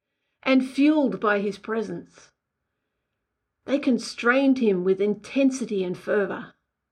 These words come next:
Jesus instantly responds and went in to stay with them.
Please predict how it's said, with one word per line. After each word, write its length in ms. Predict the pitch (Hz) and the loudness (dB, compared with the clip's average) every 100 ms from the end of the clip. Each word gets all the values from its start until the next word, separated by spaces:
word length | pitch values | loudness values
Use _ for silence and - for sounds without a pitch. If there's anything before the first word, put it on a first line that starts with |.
| _ _ _ _ _ _ _ _ _ _ _ _ - | _ _ _ _ _ _ _ _ _ _ _ _ 0
Jesus 480 | 311 311 294 254 - | 2 4 2 -2 -4
instantly 560 | 311 330 - 320 277 269 | 0 0 0 -4 0 2
responds 640 | 240 233 - 269 254 202 | 0 -2 -2 0 2 2
and 160 | 214 214 | 2 2
went 200 | 233 247 | 2 2
in 120 | 254 | 2
to 100 | 240 | 0
stay 340 | 208 - 214 220 | -4 -2 0 2
with 200 | 208 190 | 2 0
them. 380 | 175 160 151 | -6 -6 -10